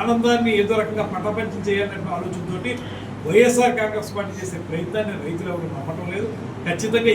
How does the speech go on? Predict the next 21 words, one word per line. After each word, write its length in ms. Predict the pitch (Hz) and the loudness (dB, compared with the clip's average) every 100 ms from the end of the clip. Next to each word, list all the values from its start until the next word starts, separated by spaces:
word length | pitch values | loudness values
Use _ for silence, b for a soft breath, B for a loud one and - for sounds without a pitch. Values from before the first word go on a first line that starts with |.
| - | 4
ఎప్పటికప్పుడు 500 | - 220 214 214 208 170 | 0 0 0 0 0 0
మానిటర్ 340 | 180 202 214 190 | 0 0 -2 -2
చేస్తూనే 360 | 190 190 202 196 | -4 -4 -4 -2
ఉన్నాం. 200 | 196 220 - - - 156 | -2 -2 -2 -10 -10 -6
ఎక్కడా 240 | 160 220 226 220 | -2 2 4 2
కూడా 160 | 202 - - - - - | 0 -2 -6 -10 -10 -8
సివిల్ 220 | 185 226 220 | -2 2 2
సప్లైస్ 300 | 226 226 - | 2 2 2
మినిస్టర్ 260 | 202 202 202 | -2 -2 2
గారు 120 | 202 160 | 2 2
డైరెక్ట్గా 480 | 202 208 - 214 226 - - - - - - | 0 0 2 4 4 2 -6 -10 -10 -12 -4
కాకినాడ 280 | 190 190 190 | -2 0 0
వచ్చారు 240 | 160 165 156 | 0 0 -2
నిన్న. 160 | - - - - - | -4 -6 -6 -8 -8
వచ్చి 140 | 180 220 | 0 0
అక్కడ 120 | 190 185 | 0 -2
అన్నీ 140 | 214 208 | -2 -2
చూసి, 220 | 208 - 220 | -4 -4 -4
మొత్తం 220 | 190 - 208 | -4 -2 -2
మూడు 140 | 185 196 202 | 0 -2 -2
జిల్లాలు, 340 | 196 190 175 | 0 0 0